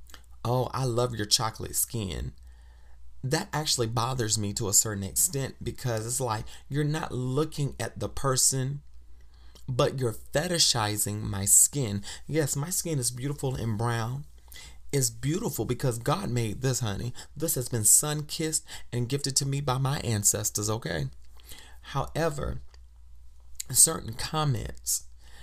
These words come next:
as a naturist of color really tr-, turns me off from certain things. And I am thankful for the group of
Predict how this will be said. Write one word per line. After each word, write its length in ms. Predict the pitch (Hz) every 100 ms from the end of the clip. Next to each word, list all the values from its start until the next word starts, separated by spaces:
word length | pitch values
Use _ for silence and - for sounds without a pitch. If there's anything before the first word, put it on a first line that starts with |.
| - -
as 200 | 123 110
a 60 |
naturist 520 | 113 127 135 117 120
of 140 | - -
color 400 | 165 175 120 113 - - - -
really 840 | 127 120 120 139 175 - 160 127 131 - - - - - -
tr-, 140 | - 185 - 196 -
turns 380 | - 214 202 185
me 120 | 165
off 200 | 143 143
from 100 | 127
certain 300 | - 113 113
things. 400 | - 58 58 64 - - - 147
And 140 | 143
I 80 | 135
am 140 | 127
thankful 480 | 131 147 202 - 147
for 260 | - 131 123
the 140 | 120
group 260 | - 123 -
of 160 | 107